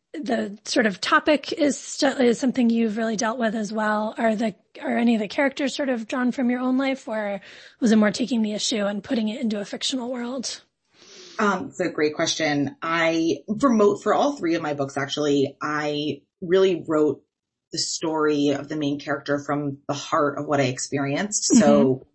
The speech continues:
Speaker 2: um, from sort of the ups and downs and the pain of feeling misunderstood and feeling alone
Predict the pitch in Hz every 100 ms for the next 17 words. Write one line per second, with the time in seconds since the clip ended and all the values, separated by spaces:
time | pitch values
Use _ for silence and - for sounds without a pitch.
0 | _ _ - 165 135 135 160 147 160 151
1 | - - 151 - 160 156 143 147 147 156
2 | - - 151 147 143 143 139 - 160 151
3 | 156 147 - 139 135 139 - 143 139 143
4 | 143 - 156 - 151 160 160 156 135 139
5 | 143 143 143